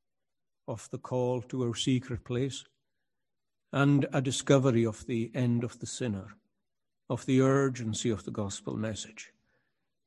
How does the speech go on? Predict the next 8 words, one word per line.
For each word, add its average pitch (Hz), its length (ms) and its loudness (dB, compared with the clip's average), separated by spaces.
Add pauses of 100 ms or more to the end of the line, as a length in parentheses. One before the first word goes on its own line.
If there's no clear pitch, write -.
because 123 400 2
it 117 100 2
is 131 400 4
a 117 60 -10
choice 147 500 -4
to - 100 -12
be 147 140 -8
made 98 480 -8